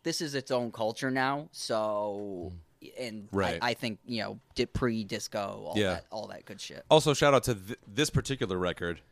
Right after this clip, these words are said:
Speaker 3: uh, because we did talk about her for the woman, uh,
Speaker 1: Yes.
Speaker 3: women rock episode that we did last year. Last year.
Speaker 2: Mm.
Speaker 3: Yeah, yeah, yeah. So, if you wanna hear more on Betty Davis,
Speaker 2: Yeah,
Speaker 3: we s-, we
Speaker 2: great
Speaker 3: speak,
Speaker 2: stuff.
Speaker 3: we speak to her a bit,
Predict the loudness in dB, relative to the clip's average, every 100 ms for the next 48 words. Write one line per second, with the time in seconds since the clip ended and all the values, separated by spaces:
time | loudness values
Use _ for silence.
0 | -4 0 2 0 -2 -6 -6 -2 0 0
1 | 2 0 0 -2 0 2 2 0 -8 -2
2 | 2 2 0 -4 -12 -8 -6 -6 -8 -10
3 | -4 -2 0 -2 -6 -12 _ -20 -20 -2
4 | 2 4 8 8 8 2 -2 0 6 6
5 | 6 0 -6 -4 -4 -2 -2 -4 -4 -4
6 | -4 -6 -12 _ -20 _ _ _ 2 2
7 | 2 -6 -8 -10 -10 -8 -8 -8 -8 -8
8 | -10 -12 -14 _ _ _ -20 _ _ _
9 | _ -2 -2 -2 -6 -8 -10 _ _ _
10 | _ 4 6 6 4 4 6 6 4 6
11 | 8 8 6 0 -2 -4 -6 -4 -6 -6
12 | -8 -12 -16 -20 -20 -4 2 4 4 4
13 | 4 4 6 6 4 2 -2 -2 -2 0
14 | 0 -2